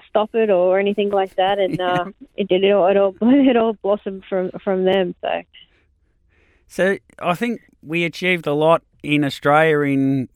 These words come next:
Speaker 2: by about, what, the end of twenty nineteen, and you and Shane, your partner, wanted a new challenge, I suppose, and,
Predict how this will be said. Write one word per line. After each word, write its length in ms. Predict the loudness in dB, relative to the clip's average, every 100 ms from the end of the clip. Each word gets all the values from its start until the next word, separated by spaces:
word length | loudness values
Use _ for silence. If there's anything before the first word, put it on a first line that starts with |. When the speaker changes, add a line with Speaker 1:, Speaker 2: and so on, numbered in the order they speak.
| -2
Speaker 2:
by 180 | 2 2
about, 300 | 2 0 -2 -8
what, 220 | -6 -6
the 140 | -4 -2
end 100 | -2
of 80 | -4
twenty 300 | -4 -2 0
nineteen, 520 | -2 -2 -2 -4 -2
and 260 | -2 -2 -4 _ -20 -20 -20 _ _
you 160 | 0 4
and 380 | 4 2 -2 -4
Shane, 380 | 2 4 4 0
your 100 | 0
partner, 840 | 4 6 6 2 2 2 0 -10 -14 -8
wanted 340 | 0 2 2 0
a 60 |
new 200 | 2 0
challenge, 480 | 2 4 4 2 -2
I 100 | -4
suppose, 720 | -4 -4 0 2 0 -2 -4
and, 260 | -4 -4